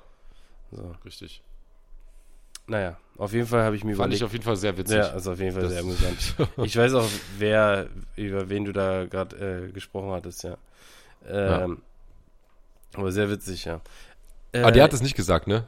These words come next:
Speaker 2: Also,
Speaker 1: nee, nee, nee, nee,
Speaker 2: äh,
Speaker 1: der, der Typ unter seinem Post hat es
Speaker 2: ja, ja,
Speaker 1: gesagt,
Speaker 2: genau.
Speaker 1: dass der, dass, dass der die Seen von uns hat.
Speaker 2: Ja.
Speaker 1: Äh, andersrum, dass wir die Seen von
Speaker 2: Anders,
Speaker 1: ihm
Speaker 2: dass wir die Seen von ihm haben, ja.
Speaker 1: Äh, obwohl wir ihn nicht kennen. Ich hab uns überlegt, äh, oder ich hab für uns überlegt, wo könnte man noch hin?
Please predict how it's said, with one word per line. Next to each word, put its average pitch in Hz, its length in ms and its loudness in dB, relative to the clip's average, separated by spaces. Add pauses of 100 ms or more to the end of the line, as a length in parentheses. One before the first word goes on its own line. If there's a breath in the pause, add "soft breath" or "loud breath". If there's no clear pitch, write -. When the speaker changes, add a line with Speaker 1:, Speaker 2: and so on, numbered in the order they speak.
Speaker 2:
Also, 98 180 4
Speaker 1:
nee, 180 180 8
nee, - 20 2
nee, 156 120 4
nee, 165 120 6
Speaker 2:
äh, - 40 0
Speaker 1:
der, 110 220 6
der 110 160 2
Typ 127 160 -6
unter 113 220 0
seinem 101 240 0
Post 107 280 -2
hat 90 120 -6
es - 200 -10
Speaker 2:
ja, - 120 -2
ja, 87 120 6
Speaker 1:
gesagt, 78 240 0
Speaker 2:
genau. 80 260 -2 (100)
Speaker 1:
dass 90 200 -10
der, 92 140 -6 (200)
dass, - 380 -10
dass 95 240 -10
der 92 300 -4
die 92 180 -8
Seen 92 200 -8
von - 140 -16
uns - 180 -10
hat. 90 180 -10 (720 soft breath)
Speaker 2:
Ja. 95 160 2
Speaker 1:
Äh, 92 80 -4
andersrum, 101 400 -2
dass 92 180 -10
wir 98 100 -6
die 92 100 -10
Seen 95 120 -6
von 101 60 -4
Speaker 2:
Anders, 98 200 2
Speaker 1:
ihm 80 40 -6
Speaker 2:
dass 90 180 0
wir 101 80 6
die 98 80 0
Seen 92 180 2
von 98 120 0
ihm 92 160 0
haben, 85 200 -2
ja. 87 180 -4 (480 soft breath)
Speaker 1:
Äh, 101 360 0
obwohl 92 280 -6
wir 90 80 -6
ihn 82 60 -8
nicht - 140 -14
kennen. 85 160 -8 (1000 soft breath)
Ich 131 160 2
hab 143 80 4
uns 135 160 -2
überlegt, 127 580 0
äh, 110 160 4
oder 101 140 0
ich - 100 -6
hab 107 140 -2
für 139 280 2
uns 117 160 -4
überlegt, 110 440 -2
wo 117 80 0
könnte 117 260 -2
man 120 140 -2
noch 123 180 0
hin? 135 240 -2